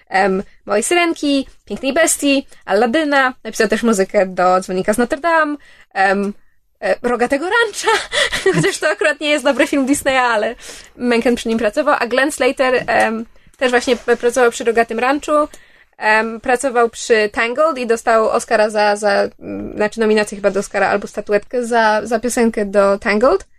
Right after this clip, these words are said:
ale przede wszystkim jest znany z, z tego, że napisał nowe teksty piosenek do broadwayowskiej wersji musicalu Mała Syrenka. Więc to są po prostu ludzie, którzy a, znają się na pisaniu chwytliwych, dobrych piosenek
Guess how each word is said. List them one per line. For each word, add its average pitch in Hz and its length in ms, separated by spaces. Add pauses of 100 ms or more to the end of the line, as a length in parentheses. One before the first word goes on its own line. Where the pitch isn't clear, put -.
(480)
ale 247 160
przede 277 200
wszystkim 269 260
jest 262 160
znany 262 300
z, - 220 (340)
z - 60
tego, 247 240
że 254 80
napisał 240 540
nowe 240 220
teksty 247 240
piosenek 233 520
do 220 640
broadwayowskiej 233 840
wersji 226 260
musicalu 208 680
Mała 214 220
Syrenka. 226 500 (240)
Więc 233 120
to 302 100
są 330 120
po 294 80
prostu 294 240
ludzie, 262 240
którzy 240 500 (200)
a, 220 200
znają 254 300
się 302 140
na 247 100
pisaniu 220 580
chwytliwych, 226 880 (140)
dobrych 220 540 (100)
piosenek 226 520